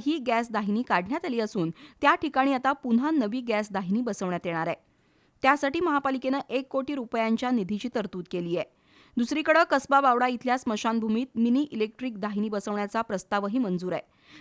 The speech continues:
त्यासाठी राष्ट्रीय स्वच्छ हवा कार्यक्रमांतर्गत महापालिकेला निधीही मिळालाय, पण पुन्हा नव्यानं गॅस आणि इलेक्ट्रिकल दाहिन्या बसवल्या तर नागरिकांकडून त्याचा वापर होईल का,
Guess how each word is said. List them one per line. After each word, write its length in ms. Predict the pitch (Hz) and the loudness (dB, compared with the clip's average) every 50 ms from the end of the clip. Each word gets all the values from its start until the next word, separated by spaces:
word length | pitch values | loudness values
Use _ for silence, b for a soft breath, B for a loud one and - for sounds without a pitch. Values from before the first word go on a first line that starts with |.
| B B | B B
त्यासाठी 440 | 269 269 277 - 285 277 269 302 302 | 4 4 4 4 2 2 2 0 2
राष्ट्रीय 440 | 285 233 208 226 - - 285 294 320 | 6 6 4 4 2 -2 0 0 0
स्वच्छ 320 | - 277 233 220 - - | 0 -2 -4 -4 -4 -6
हवा 280 | 254 214 233 220 233 240 | -4 -2 0 0 0 0
कार्यक्रमांतर्गत 920 | - 226 190 196 196 208 208 202 196 196 196 - 208 214 214 262 330 - B B B B B B | 2 0 -2 -2 -2 -2 -2 0 0 -2 -2 -4 -6 -2 -2 -2 -2 -2 B B B B B B
महापालिकेला 680 | 240 262 311 339 349 302 269 269 254 262 254 262 277 | 2 2 2 2 2 2 0 0 0 0 0 2 4
निधीही 360 | 277 247 220 190 226 240 339 | 4 4 2 0 0 0 0
मिळालाय, 400 | 359 330 285 254 233 208 196 196 - B B B B B | 2 2 2 2 2 2 0 0 -2 B B B B B
पण 120 | 277 285 | 4 4
पुन्हा 360 | 285 - 285 262 262 285 330 370 | 4 4 6 6 6 6 4 2
नव्यानं 420 | 370 302 247 247 254 254 262 277 262 226 | 0 2 2 4 4 4 4 2 2 2
गॅस 260 | 233 233 240 269 - - | 2 4 2 2 0 -2
आणि 160 | - 240 247 | -4 -2 -2
इलेक्ट्रिकल 520 | - 214 214 220 226 - 262 254 - 277 285 | -2 -2 -2 -4 -4 -6 -8 -6 -4 -4 -4
दाहिन्या 420 | 233 208 202 196 202 214 220 226 | -2 -2 -2 -2 0 -2 -2 -2
बसवल्या 500 | 208 208 202 - 277 269 240 185 151 165 - B B B B B - | -2 -4 -4 -2 0 0 2 2 0 0 -2 B B B B B 0
तर 100 | 277 269 | 2 4
नागरिकांकडून 840 | 277 262 233 226 240 294 294 - 330 349 349 311 277 254 254 262 | 6 6 4 4 2 0 2 2 2 4 4 2 2 4 4 4
त्याचा 320 | 262 247 220 220 - 262 254 | 4 2 2 2 4 2 4
वापर 340 | 247 214 202 - 240 240 240 - | 4 2 0 0 0 -2 -2 -2
होईल 220 | 226 220 277 311 | -2 -2 -2 -2
का, 220 | 302 - 190 156 | -2 0 2 2